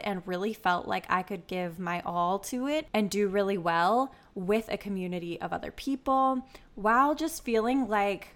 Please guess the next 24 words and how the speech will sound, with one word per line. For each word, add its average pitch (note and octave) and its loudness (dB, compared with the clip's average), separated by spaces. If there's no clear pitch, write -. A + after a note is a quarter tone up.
I G#3+ 4
can D4 4
clock G3+ 2
on F#3+ 4
and F3 -4
I F3+ -4
can F3 -10
clock E3+ -4
off, - 0
because F#3+ -2
that A#3+ 4
was D4+ 4
the D4+ 4
one F#3+ 4
thing F3+ -2
with E3 0
entrepreneurship E3 -4
that E3+ -4
I D#3+ 0
was D#3+ -4
just - -10
like, D#3+ 0
"Oh F#3+ 2
man, D#3 -6